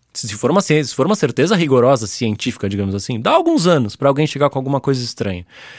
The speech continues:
Aí você testa de novo, ufa, passou, essa, eu continuo com a minha teoria válida.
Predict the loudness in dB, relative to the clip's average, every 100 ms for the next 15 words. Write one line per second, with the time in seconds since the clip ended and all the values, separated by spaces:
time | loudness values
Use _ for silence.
0 | -6 -2 0 2 2 2 2 4 4 4
1 | 2 0 -2 -2 -2 0 2 0 -2 -6
2 | -4 -4 -2 -2 0 0 2 2 2 0
3 | -2